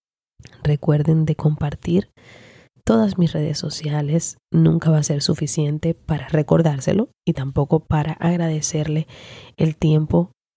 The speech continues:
que me dedican. Manden sus dudas, sus preguntas, todo lo que quieran, eh, compartir conmigo, lo que necesiten de desahogar. Tienen, como siempre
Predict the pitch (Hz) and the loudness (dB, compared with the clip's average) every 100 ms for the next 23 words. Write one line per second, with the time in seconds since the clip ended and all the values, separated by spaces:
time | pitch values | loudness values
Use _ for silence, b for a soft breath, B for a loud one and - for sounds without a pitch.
0 | _ - 151 143 - 151 156 151 147 139 | _ 0 0 0 -2 0 4 4 2 -2
1 | - 147 151 - _ B B B B B | -4 -4 -4 -12 _ B B B B B
2 | _ - - 185 196 185 170 - 147 170 | _ -20 0 2 4 4 2 0 -2 0
3 | 156 147 - 151 151 147 147 147 - 143 | 2 0 -2 -4 -2 0 -2 -2 -4 -4
4 | 143 - _ _ _ 208 214 214 180 - | -4 -8 _ _ _ 2 4 4 2 0
5 | 156 - 156 156 160 - - 147 - 147 | -8 -4 0 0 -2 -4 -2 -2 2 2
6 | 151 143 147 139 156 151 165 170 170 196 | 2 -2 -4 -4 -2 0 2 4 4 4
7 | 208 185 170 156 180 160 156 151 151 143 | 0 -2 0 0 0 2 2 0 -2 -2
8 | 151 160 196 226 - B B B B B | -2 0 2 0 -4 B B B B B
9 | B _ - 160 160 156 175 - 151 - | B _ 0 4 2 0 -2 0 0 2
10 | 196 190 - - | 2 0 -4 -10